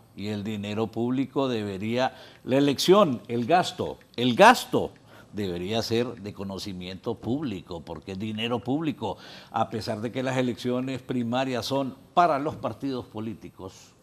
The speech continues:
porque es financiamiento público, el financiamiento es de todos y cada uno, incluidos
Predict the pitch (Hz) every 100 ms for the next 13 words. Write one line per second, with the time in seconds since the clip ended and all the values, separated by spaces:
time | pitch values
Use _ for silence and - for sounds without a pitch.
0 | _ 95 - 98 104 104 95 104 110 104
1 | 120 147 110 90 90 113 113 - - -
2 | - - 113 101 104 98 90 90 87 90
3 | 117 101 - 107 120 117 104 120 120 131
4 | 151 156 - 107 98 95 113 143 147 -